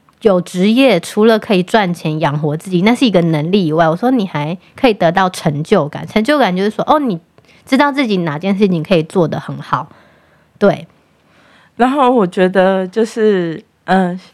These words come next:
Speaker 2: 小朋友啊，你刚刚讲细菌那一块，我最近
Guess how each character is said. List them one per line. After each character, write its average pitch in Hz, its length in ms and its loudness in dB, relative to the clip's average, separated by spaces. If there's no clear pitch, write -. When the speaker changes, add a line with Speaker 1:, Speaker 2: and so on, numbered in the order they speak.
Speaker 2:
小 156 260 0
朋 196 180 -2
友 214 200 4
啊， 156 340 0
你 180 160 0
刚 208 140 2
刚 226 120 2
讲 160 220 -2
细 185 300 -8
菌 175 220 -4
那 160 120 0
一 160 60 -2
块， 165 260 -4
我 143 140 -6
最 180 200 0
近 175 340 -4